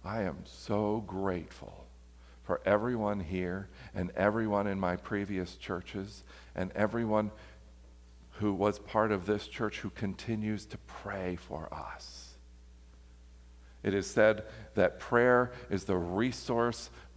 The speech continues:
least used by the church. Folks, let's not be a church that that can be said about. Let us be prayerful to discern what God's will is, prayerful to find God's power and strength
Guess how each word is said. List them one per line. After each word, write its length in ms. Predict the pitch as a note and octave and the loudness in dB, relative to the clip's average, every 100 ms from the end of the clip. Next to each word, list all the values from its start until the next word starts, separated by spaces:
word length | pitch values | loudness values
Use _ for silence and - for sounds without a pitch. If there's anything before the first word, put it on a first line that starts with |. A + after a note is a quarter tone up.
| - | -4
least 500 | F#2+ A2+ B2+ - - | 2 4 2 -2 -8
used 600 | G2 A2+ G#2 F#2+ F2 - | -2 0 2 0 -2 4
by 180 | F#2 F#2 | 6 6
the 120 | F2+ | 4
church. 760 | - F2 D2+ - - - - - - - - - - - - - - - | -2 -2 -2 -4 -12 -14 -14 -14 -18 -20 -20 -20 -20 -20 -20 -20 -20 -4
Folks, 320 | - A2+ - | 2 2 2
let's 280 | G2+ G2+ - | 0 0 0
not 300 | A2+ F#2 D2 | -2 -2 -2
be 100 | G2 | -2
a 80 | F2 | -2
church 420 | - G#2+ F2 - - - - | -2 0 0 -2 -14 -16 0
that 280 | G2+ F2 - - - - | 2 2 0 -18 -16 -6
that 240 | F2 - | -4 -4
can 160 | - F2 | -4 -4
be 120 | D#2+ | -4
said 320 | - - F2+ | -4 -2 0
about. 420 | E2+ C#2+ C#2 D2+ - - - - | 0 -4 -8 -10 -14 -20 -18 -4
Let 240 | G2+ G#2+ | 2 4
us 200 | G#2+ G#2 | 4 2
be 180 | - G2+ | -2 -4
prayerful 760 | F#2 - - B2 D3 - E2 C#2+ | -4 -6 0 2 2 0 -4 -4
to 180 | - F#2+ | -4 -4
discern 560 | F#2 - - D#3 D3+ | -4 -4 -2 0 2
what 180 | G#2+ F2+ | 2 2
God's 340 | G#2 G2 G2 F#2 | 4 4 4 0
will 260 | G#2 C3 | 0 4
is, 160 | G2+ F#2 - - - | 2 2 -4 -16 -6
prayerful 580 | - C#3 E3+ E3+ F#2 E2+ - - | 2 6 6 4 0 -2 -10 -8
to 100 | - | -4
find 600 | A2+ - C3+ D3+ D3 B2 - - - | -4 -4 0 2 2 0 -6 -8 0
God's 340 | A#2+ A2+ A2 - | 4 4 2 -6
power 420 | - - C#3+ C#3+ A2+ | -4 2 4 6 6
and 100 | G#2 | 2
strength 540 | - - C#3+ C#3+ - | -4 0 2 2 0